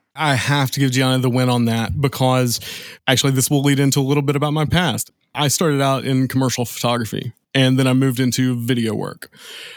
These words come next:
In my personal time, I shoot short films, I write and direct short films, and I take them to film festivals. I am also a huge gamer. And so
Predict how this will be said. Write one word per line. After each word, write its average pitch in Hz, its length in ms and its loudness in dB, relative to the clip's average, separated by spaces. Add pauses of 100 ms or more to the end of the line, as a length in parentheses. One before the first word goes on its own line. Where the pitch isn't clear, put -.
In 135 180 4
my 127 440 2
personal 131 300 -2
time, 120 560 0
I 123 300 0
shoot 131 340 0
short - 220 -6
films, 131 600 0
I - 100 -6
write 123 180 2
and 123 100 2
direct 123 280 0
short 135 240 -2
films, 131 300 0
and 123 80 0
I 117 40 0
take 120 160 -2
them 123 100 0
to 120 80 0
film 135 280 -4
festivals. - 680 -10 (160)
I 117 180 0
am 120 240 2
also 117 360 0
a 113 100 0
huge 117 320 0
gamer. 113 320 -2 (240)
And 123 360 2
so 123 680 0